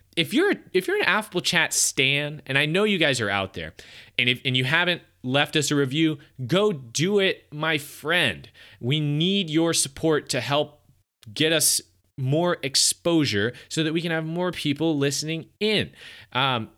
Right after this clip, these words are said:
the bigger this community grows, the better it's gonna be for all of us. Uh, speaking of being part of the community, don't forget to follow us on Twitter at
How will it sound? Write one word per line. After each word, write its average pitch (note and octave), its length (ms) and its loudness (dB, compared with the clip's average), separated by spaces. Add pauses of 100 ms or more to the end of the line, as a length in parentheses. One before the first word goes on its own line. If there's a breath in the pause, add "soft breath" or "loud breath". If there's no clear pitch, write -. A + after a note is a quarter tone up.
the C3+ 140 -6
bigger G3 280 2
this G3 120 0
community D#3+ 360 -2
grows, C3 300 0
the A#2+ 60 -4
better B2+ 240 2
it's A#2+ 80 -2
gonna A2+ 160 -4
be G2+ 160 -4
for - 240 -10
all B2+ 240 2
of B2 60 0
us. A#2+ 240 0 (360 loud breath)
Uh, A2 340 -4
speaking E3 420 0
of C3+ 220 -4
being E3 200 -2
part F3+ 160 0
of D#3+ 40 -2
the D#3 80 0
community, E3+ 540 0
don't D#3+ 140 -2
forget D3 160 -4
to C#3+ 60 -8
follow D3 280 0
us C#3 180 -2
on B2 200 -2
Twitter D3 640 0
at C#3+ 180 0